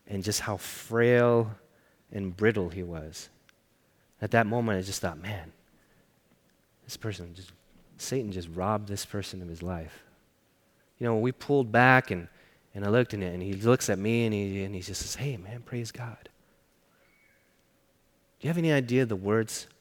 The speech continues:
those words coming out of that man was an absolute miracle? You know, he walks away, and I go in the corner of the church, and I just start sobbing. Just start sobbing. I thought of all the years of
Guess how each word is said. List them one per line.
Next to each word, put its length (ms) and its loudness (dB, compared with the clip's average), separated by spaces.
those 240 -2
words 280 -2
coming 280 -2
out 160 2
of 140 -4
that 320 -6
man 400 -8
was 100 -8
an 80 -2
absolute 400 -2
miracle? 520 -8
You 80 -2
know, 80 4
he 60 4
walks 340 8
away, 400 10
and 160 2
I 60 4
go 140 6
in 60 4
the 60 0
corner 260 4
of 60 4
the 100 4
church, 320 4
and 80 0
I 60 2
just 140 0
start 200 6
sobbing. 560 8
Just 140 -4
start 200 10
sobbing. 560 8
I 80 -4
thought 200 8
of 200 4
all 160 4
the 100 2
years 560 8
of 240 2